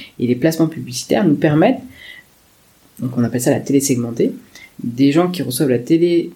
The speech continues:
par leur box, qui sont géolocalisés. Il y a plein d'autres critères de segmentation. Euh, il y a, c'est un, ils aiment les voitures, ils aiment, euh, euh, le shopping en fonction de ce qu'ils regardent à la télé,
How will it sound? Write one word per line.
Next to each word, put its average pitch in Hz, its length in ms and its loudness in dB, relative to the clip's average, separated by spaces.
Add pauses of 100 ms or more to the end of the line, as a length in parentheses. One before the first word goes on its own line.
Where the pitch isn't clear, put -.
par 147 500 0
leur 120 180 -6
box, - 540 -2 (100)
qui - 100 -8
sont 123 160 -4
géolocalisés. 147 800 2 (360)
Il - 60 -6
y - 40 -6
a - 40 -10
plein 175 280 2
d'autres 165 300 2
critères 135 380 -2
de 120 40 -4
segmentation. - 720 -4 (400)
Euh, - 460 -8 (180)
il 127 80 0
y - 20 0
a, - 140 -4
c'est - 180 -8
un, - 280 -6 (360)
ils 117 120 -4
aiment 117 160 -2
les 117 80 0
voitures, 165 500 2
ils 123 160 0
aiment, 123 300 4
euh, 101 260 0 (380)
euh, 101 240 -4
le 104 100 -2
shopping 185 480 2
en 151 80 2
fonction 143 320 -2
de 135 60 0
ce 135 100 -4
qu'ils 127 120 -2
regardent 123 200 -4
à 135 60 0
la 143 80 2
télé, 185 260 2